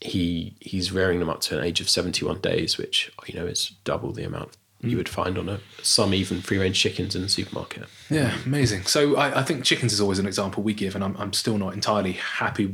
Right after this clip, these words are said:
Speaker 2: with the compromise that we make, but we're working on this. But, you know, the, the, the kind of standards of chicken, you've got your kind of worst case scenario, maybe imported from
Speaker 1: Mm.
Speaker 2: Thailand, injected with a
Speaker 1: Mm-hmm.
Speaker 2: saline solution to,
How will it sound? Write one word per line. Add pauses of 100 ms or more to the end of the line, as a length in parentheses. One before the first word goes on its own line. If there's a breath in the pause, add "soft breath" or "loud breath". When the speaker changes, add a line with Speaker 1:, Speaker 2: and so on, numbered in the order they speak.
Speaker 2:
with
the
compromise
that
we
make,
but
we're
working
on
this.
But,
you
know,
the, (100)
the,
the
kind
of
standards
of
chicken,
you've
got
your
kind
of
worst
case
scenario,
maybe
imported
from
Speaker 1:
Mm.
Speaker 2:
Thailand,
injected
with
a
Speaker 1:
Mm-hmm.
Speaker 2:
saline
solution
to,